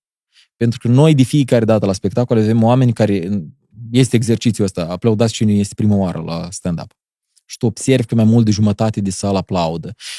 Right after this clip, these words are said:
Și tu îți dai seama că oamenii ăștia, bun, o, hai să zicem că douăzeci din, procent dintre ei și-o, din politețe au aplaudat, că este și asta. Dar o bună parte înseamnă că au venit pentru prima oară, înseamnă că ei descoperă genul dat.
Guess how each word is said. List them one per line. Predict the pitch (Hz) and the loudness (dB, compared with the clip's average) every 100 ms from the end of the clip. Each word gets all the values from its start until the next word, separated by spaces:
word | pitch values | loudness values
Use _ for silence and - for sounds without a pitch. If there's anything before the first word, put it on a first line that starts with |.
| - | -14
Și | - | -2
tu | 127 | 0
îți | 110 | 4
dai | 123 | 2
seama | - 95 110 165 82 87 _ _ _ | 2 0 2 2 0 -6 _ _ _
că | - | -2
oamenii | 117 123 127 | 2 4 2
ăștia, | - - _ _ - | 0 -4 _ _ -8
bun, | 101 135 107 | 2 2 4
o, | 113 127 127 - | 4 2 0 -8
hai | - 202 | 0 2
să | 180 | 2
zicem | 170 156 | 2 2
că | - 123 | 2 0
douăzeci | 104 139 139 131 | 2 4 6 4
din, | 117 117 110 | 4 2 0
procent | - 107 120 | -2 0 2
dintre | 107 - | 2 0
ei | 156 | 0
și-o, | 147 120 107 | 2 0 0
din | 104 107 | 0 2
politețe | 110 - 98 - | 2 0 -2 -4
au | 92 | -6
aplaudat, | 87 92 170 | -4 -4 -6
că | - | -4
este | 151 - | -8 -6
și | 80 | -10
asta. | - - - - - - | -12 -14 -20 -20 -20 -14
Dar | 104 101 85 85 | -4 0 0 -4
o | 95 | -6
bună | 98 95 | -4 -4
parte | 107 120 | -6 -8
înseamnă | - 120 | -8 -8
că | |
au | 117 | -6
venit | 117 120 | -4 -4
pentru | 107 - | -6 -4
prima | 127 120 | 0 0
oară, | 117 110 90 | 2 0 -2
înseamnă | 85 107 107 | -6 -2 -2
că | 104 107 | -2 0
ei | 110 | 0
descoperă | 104 98 - 139 139 - 98 | 0 -2 0 4 4 2 -2
genul | 92 101 87 85 | 0 0 0 -2
dat. | 80 78 | -6 -8